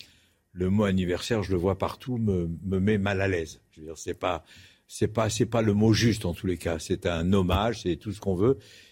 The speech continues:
Et c'est vrai que depuis environ, euh, la vingt, euh, la dernière fois que j'en ai parlé, c'est avec vous sur votre plateau. Et c'est vrai que pour, euh, cette trentième commémoration, si on peut parler comme ça, j'avais envie d'en parler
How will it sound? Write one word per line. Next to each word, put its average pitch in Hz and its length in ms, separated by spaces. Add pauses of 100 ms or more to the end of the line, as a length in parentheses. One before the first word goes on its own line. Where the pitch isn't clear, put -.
(140)
Et 104 80
c'est 120 180
vrai 127 260
que 110 260
depuis 101 440
environ, 113 540
euh, 85 380
la 82 180
vingt, 101 440
euh, 82 300
la 85 140
dernière 101 260
fois 101 100
que 85 60
j'en 90 80
ai 90 80
parlé, 85 240
c'est 78 160
avec 76 240
vous 113 120
sur 95 180
votre 80 140
plateau. 127 440 (720)
Et 117 220
c'est - 180
vrai 113 240
que 113 220
pour, 98 420
euh, 92 220 (480)
cette - 440
trentième 123 560
commémoration, 107 800
si - 100
on 101 80
peut 104 140
parler 101 260
comme 98 200
ça, 147 340 (680)
j'avais 110 320
envie 117 240
d'en 113 160
parler 127 540